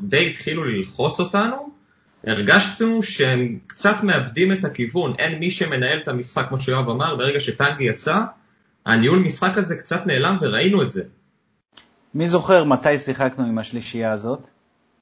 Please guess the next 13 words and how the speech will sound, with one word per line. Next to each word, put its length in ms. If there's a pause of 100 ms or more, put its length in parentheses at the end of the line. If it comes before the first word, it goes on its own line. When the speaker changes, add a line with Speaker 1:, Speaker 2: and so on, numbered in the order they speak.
Speaker 1:
זה 140
קרה? 520 (1120)
Speaker 2:
נגד 320
אברטון. 480 (920)
איך 180
Speaker 1:
Mm. 40
Speaker 2:
נראינו 340
נגד 280
אברטון? 460 (1200)
חושך 420
מצרים. 420 (1400)
אני 200
חושב 420